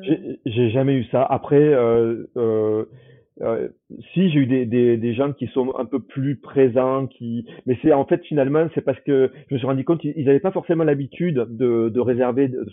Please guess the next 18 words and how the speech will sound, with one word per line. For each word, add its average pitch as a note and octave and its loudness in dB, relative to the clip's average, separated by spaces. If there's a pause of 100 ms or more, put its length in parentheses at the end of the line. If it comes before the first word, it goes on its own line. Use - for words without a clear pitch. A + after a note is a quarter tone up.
ce B2+ -6
type A#2 -12
de A2 -6
logement. A#2 -2 (340)
Souvent, D3+ 2
c'est C#3 4
la B2 4
première C3 0
fois C#3+ 0
qu'ils B2+ -4
réservent, A#2+ 2
euh, G#2+ -2 (340)
euh, G#2+ 2
en C#3 2
dehors C3+ 2
des G#2+ 0
hôtels A#2 -2
classiques. A#2+ -6